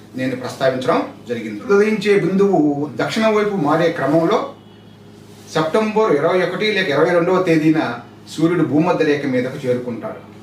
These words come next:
ఆ రోజున ప్రపంచమంతా పగలు రాత్రి సమానంగా ఉంటుంది. దీన్ని మనం శరత్కాల విషువత్తు అంటాం. ఇంకా రేపటి నుండి మొదలయ్యే ఉత్తరాయణంలో, అంటే సూర్యుడు ఉదయించే బిందువు క్రమంగా ఉత్తరం వైపు మారుతుంది. ఈ మారే క్రమంలో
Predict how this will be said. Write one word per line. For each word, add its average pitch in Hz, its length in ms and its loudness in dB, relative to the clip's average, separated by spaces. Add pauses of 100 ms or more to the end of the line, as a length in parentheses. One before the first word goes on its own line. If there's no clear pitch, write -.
ఆ 131 120 2
రోజున 143 560 0 (320)
ప్రపంచమంతా 160 640 0
పగలు 143 320 0
రాత్రి 131 340 0
సమానంగా 127 520 -4
ఉంటుంది. 117 420 -4 (200)
దీన్ని 143 280 4
మనం 127 400 -4 (360)
శరత్కాల 147 520 0
విషువత్తు 127 500 -4
అంటాం. 110 280 -8 (460)
ఇంకా - 180 -2
రేపటి 190 400 -2
నుండి 220 160 -2
మొదలయ్యే 185 800 2 (160)
ఉత్తరాయణంలో, 170 760 0 (640)
అంటే 147 180 2
సూర్యుడు 190 360 2
ఉదయించే 180 340 2
బిందువు 165 280 0
క్రమంగా 156 320 0
ఉత్తరం 180 420 -4
వైపు 156 180 -4
మారుతుంది. 123 600 -2 (320)
ఈ 165 80 2
మారే 151 320 0
క్రమంలో 160 720 0